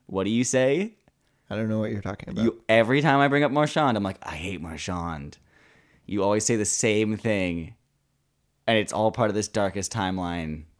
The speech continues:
Speaker 1: horrible universe that we're in.
Speaker 2: Oh, that's true. It is part of the dark horribleness
Speaker 1: You
Speaker 2: of the
Speaker 1: always
Speaker 2: hockey
Speaker 1: say it.
Speaker 2: World
Speaker 1: Say
Speaker 2: Cup.
Speaker 1: the words that you're so ashamed of.
Speaker 2: The World Cup.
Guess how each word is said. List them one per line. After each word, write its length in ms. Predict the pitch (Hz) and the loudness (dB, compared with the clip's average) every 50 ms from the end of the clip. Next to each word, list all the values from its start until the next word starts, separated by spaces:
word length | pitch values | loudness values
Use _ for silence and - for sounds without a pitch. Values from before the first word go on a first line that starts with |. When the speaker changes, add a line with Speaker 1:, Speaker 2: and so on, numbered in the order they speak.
| _ _ _ _ _ _ _ _ _ | _ _ _ _ _ _ _ _ _
Speaker 1:
horrible 800 | - - - - 107 107 107 101 101 101 92 87 92 90 87 | -20 -20 -10 -4 0 0 2 2 0 0 -2 -2 -4 -4 -4
universe 420 | 87 92 92 87 80 80 78 76 - | -4 -4 -4 -6 -6 -8 -10 -10 -10
that 120 | 82 71 | -10 -8
we're 120 | 78 80 | -8 -8
in. 340 | 80 76 71 67 67 73 - - | -8 -8 -8 -10 -10 -12 -10 -10
Speaker 2:
Oh, 220 | - 110 107 110 | -8 -8 -6 -6
that's 260 | 107 107 104 - - - | -6 -8 -8 -10 -10 -8
true. 260 | - - 131 123 117 | -2 2 2 4 4
It 100 | 107 - | 4 2
is 160 | 107 120 113 | 0 -2 -2
part 240 | - - 127 113 104 | 0 0 0 0 0
of 60 | 98 | 0
the 60 | 104 | -2
dark 300 | 95 - 107 101 101 98 | -2 -2 -2 -2 -2 -4
horribleness 720 | - - 110 104 104 104 92 98 98 98 95 95 - - - | -6 -4 -2 0 0 0 0 -2 -4 -4 -4 -6 -8 -8 -6
Speaker 1:
You 100 | 92 98 | -4 -4
Speaker 2:
of 80 | 107 | -2
the 60 | 98 | 0
Speaker 1:
always 400 | 98 98 98 98 98 101 101 101 101 | 2 4 4 4 4 4 4 4 4
Speaker 2:
hockey 260 | 95 92 - - - | 2 0 -2 -2 2
Speaker 1:
say 220 | - 143 160 - | 4 6 6 6
it. 100 | 143 95 | 4 4
Speaker 2:
World 400 | 104 110 104 107 107 104 101 101 92 | 2 2 2 2 2 0 0 -2 -4
Speaker 1:
Say 240 | - - - 107 95 | -6 -4 -2 0 0
Speaker 2:
Cup. 100 | 104 104 | 2 2
Speaker 1:
the 260 | 101 101 90 82 92 | 0 -2 0 0 0
words 400 | 98 95 85 80 73 71 - - | 0 0 0 -2 -6 -8 -8 -10
that 140 | - - - | -10 -8 -8
you're 120 | 87 85 | -8 -8
so 340 | 82 - - - 95 87 85 | -6 -8 -6 -4 -2 -2 -2
ashamed 520 | 82 76 - - - 82 80 73 80 73 - | -2 -4 -6 -6 -6 -6 -4 -4 -6 -6 -6
of. 120 | 65 65 | -6 -4
Speaker 2:
The 80 | 113 104 | -4 -4
World 440 | 95 95 101 107 104 98 95 - | -4 -4 -4 -4 -4 -4 -6 -8
Cup. 380 | - - 95 92 90 - - - | -8 -6 -6 -6 -6 -8 -10 -16